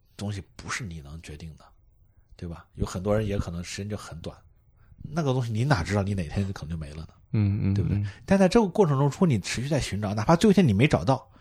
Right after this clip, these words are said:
Speaker 1: 但我持续都在这个上下求索的这个过程之中，你去 enjoy 这个过程就好了。
Speaker 2: 嗯。
Speaker 1: 不要被迷茫、这个紧张、这些压力的情绪推着你走。
Speaker 2: 嗯。
Speaker 1: 而是你要坚定的知道我在干什么。那么着急有什么用？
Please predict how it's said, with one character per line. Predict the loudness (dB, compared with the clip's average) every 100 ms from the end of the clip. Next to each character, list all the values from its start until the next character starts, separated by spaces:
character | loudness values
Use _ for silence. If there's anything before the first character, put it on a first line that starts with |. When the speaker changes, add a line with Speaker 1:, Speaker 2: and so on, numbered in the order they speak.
| -20 -20 2
Speaker 1:
但 | 6
我 | 6
持 | 4 2 2
续 | 2
都 | 4
在 | 4 4
这 | 4
个 |
上 | 4 4
下 | 2
求 | 2 2
索 | 2 2
的 | 0
这 |
个 | -2
过 | -2 -2
程 | -2
之 | -2
中， | -2 -4 -10 -12
你 | 2 2
去 | 4 4
enjoy | 4 6 4
这 | 6
个 | 4
过 | 4
程 | 4
就 | 2
好 | 0 -2
了。 | -6 -16 _ _ _ -2
Speaker 2:
嗯。 | 2 2 0 -10 -20 0
Speaker 1:
不 | 4
要 | 6
被 | 6 4
迷 | 2 0 0
茫、 | 2 2 2 0
这 | 0
个 | 0
紧 | -4 -6
张、 | -2 -2
这 | 0
些 | 0
压 | 2 2
力 | 2
的 | -4
情 | -6 -8
绪 | -6 -6 -8 -20 -20 0
推 | 6 6
着 | 6
你 | 0
走。 | -2 -6 -10 _ _ 0
Speaker 2:
嗯。 | 2 2 0
Speaker 1:
而 | 0
是 | 2
你 | 2
要 | 2
坚 | 2 0
定 | 0
的 | -2
知 | -2
道 | -2
我 | -4
在 | -8
干 | -8 -8
什 | -12
么。 | -20 _ -20 _ _ _ -20 -20 -20 -20 -20 -20 -4
那 | 4
么 | 6
着 | 8 8
急 | 8
有 | 6
什 | 6
么 | 2
用？ | 4